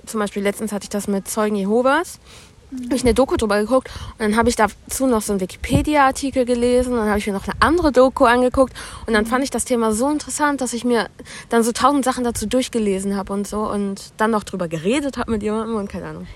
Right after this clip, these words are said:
Speaker 2: Ja,
Speaker 1: Ja.
Speaker 2: und dann versinkt man auch so da drin, hab ich das. Also
Speaker 1: Ja.
Speaker 2: ich versi-, ich erwisch mich manchmal richtig, wie, also nicht erwischen, aber ich, mir fällt das manchmal richtig auf, wie ich in so Themen versinke. Nee, aber dadurch, dass ich, ähm, auch viel für die Uni jetzt momentan lerne und mache,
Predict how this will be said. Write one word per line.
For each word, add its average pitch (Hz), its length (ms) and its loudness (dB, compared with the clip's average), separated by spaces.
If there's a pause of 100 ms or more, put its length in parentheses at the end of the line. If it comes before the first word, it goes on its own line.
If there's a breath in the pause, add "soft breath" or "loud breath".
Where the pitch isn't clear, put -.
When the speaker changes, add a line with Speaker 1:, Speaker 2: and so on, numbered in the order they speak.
(120)
Speaker 2:
Ja, 269 80 -2
Speaker 1:
Ja. - 60 -2
Speaker 2:
und 269 80 -2
dann 285 180 0
versinkt 285 500 -4
man 247 180 -4
auch 196 180 -4
so 202 260 -8
da 180 160 -8
drin, 185 480 -10
hab 185 160 -8
ich 165 220 -6
das. 170 280 -2
Also 214 200 0 (320 loud breath)
Speaker 1:
Ja. 196 80 -4
Speaker 2:
ich 190 80 0
versi-, 254 400 0
ich - 260 -10
erwisch 226 400 0
mich 330 160 -6
manchmal 240 280 -2
richtig, - 340 -6
wie, 240 120 -2 (200 loud breath)
also 202 160 0
nicht 226 160 0
erwischen, 196 480 -2
aber 185 100 -6
ich, - 160 -8 (140)
mir 202 320 -8
fällt 233 200 2
das 254 120 -4
manchmal 220 240 -2
richtig - 260 -4
auf, 247 240 4
wie 214 140 0
ich - 100 -8
in 214 140 -2
so 214 80 -2
Themen 247 380 0
versinke. 170 580 -6 (600 loud breath)
Nee, 233 60 -2
aber 226 140 0
dadurch, 233 260 2
dass 233 160 -6
ich, - 220 -16
ähm, 214 280 -2
auch 208 140 -10
viel 233 240 -4
für 220 140 -4
die 220 100 -4
Uni 226 300 0
jetzt 156 240 -8
momentan 175 560 -6
lerne 175 340 -4
und 165 100 -8
mache, 214 460 -2